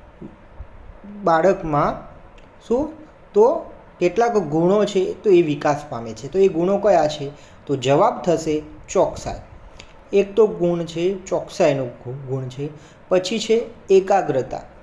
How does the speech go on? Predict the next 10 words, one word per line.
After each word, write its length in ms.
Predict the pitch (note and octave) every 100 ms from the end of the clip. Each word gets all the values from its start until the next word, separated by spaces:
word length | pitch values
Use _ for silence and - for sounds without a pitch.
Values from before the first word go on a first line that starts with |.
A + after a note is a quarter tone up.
| - F#3
એટલે 160 | F#3+
કે 120 | A3
ધ્યાન 440 | G#3 D3+ D#3+ F3+ F#3+
છે 140 | F#3+
એક 180 | E3+ E3+
જગ્યાએ 320 | D#3 C#3+ D3
કેન્દ્રિત 500 | D3 C#3 B2 C#3 C#3+
કરી 200 | B2 A#2
શકે 340 | A#2+ A#2+ D3 F3+
છે. 440 | - - - A#2